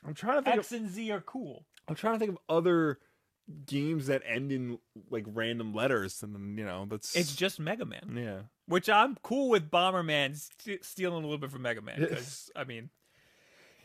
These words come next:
Speaker 2: they're allowed to. They, they, they hold the same, they're from the same, you know, crew.
Speaker 1: Yeah.
Speaker 2: Plus, I mean, they, they were both also heavily on the Super Nintendo.
Speaker 1: Yeah.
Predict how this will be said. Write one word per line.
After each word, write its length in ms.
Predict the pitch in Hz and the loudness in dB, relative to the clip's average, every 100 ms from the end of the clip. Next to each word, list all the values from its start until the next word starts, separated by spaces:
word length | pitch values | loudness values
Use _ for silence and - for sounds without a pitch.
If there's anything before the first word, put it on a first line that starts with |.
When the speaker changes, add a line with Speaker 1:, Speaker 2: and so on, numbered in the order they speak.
| _ _ | _ _
Speaker 2:
they're 160 | 147 135 | -4 0
allowed 320 | 139 123 110 | 2 2 0
to. 160 | - - _ | -8 -18 _
They, 200 | 120 113 120 | -4 -4 -2
they, 320 | 123 117 113 - _ 139 _ _ _ _ _ _ _ _ _ - - | 0 0 -2 -8 _ -20 _ _ _ _ _ _ _ _ _ -20 -4
they 420 | 127 123 117 117 - | -2 0 -2 -6 -10
hold 340 | 143 135 135 | -6 -4 -4
the 100 | 139 | -6
same, 560 | 123 - 131 123 120 113 - _ _ _ | -8 -2 -2 -2 -6 -10 -16 _ _ _
they're 80 | - | -10
from 200 | - 160 | -4 -4
the 60 | 151 | -4
same, 400 | - 151 139 139 | -2 -2 -2 -4
you 80 | 123 | -6
know, 100 | 113 | 0
crew. 100 | 131 120 | 6 8
Speaker 1:
Yeah. 260 | 92 87 - _ _ _ _ _ _ _ _ _ _ _ _ _ _ _ _ _ _ _ _ _ _ _ | 8 4 -4 _ _ _ _ _ _ _ _ _ _ _ _ _ _ _ _ _ _ _ _ _ _ _
Speaker 2:
Plus, 360 | - 160 - - - | -2 -2 -2 -16 -6
I 80 | 147 | -4
mean, 160 | 143 139 | -4 -2
they, 160 | 143 143 | -2 0
they 140 | 139 | -2
were 120 | 143 | 0
both 240 | 139 139 139 | 0 -2 0
also 440 | 131 135 127 113 127 | -2 -2 -6 -6 -4
heavily 340 | 123 127 117 | -6 -6 -10
on 80 | 110 | -8
the 60 | |
Super 240 | 110 151 - | -8 -10 -10
Nintendo. 380 | - 123 - - - | -14 -14 -16 -16 -2
Speaker 1:
Yeah. 260 | 123 87 | 0 0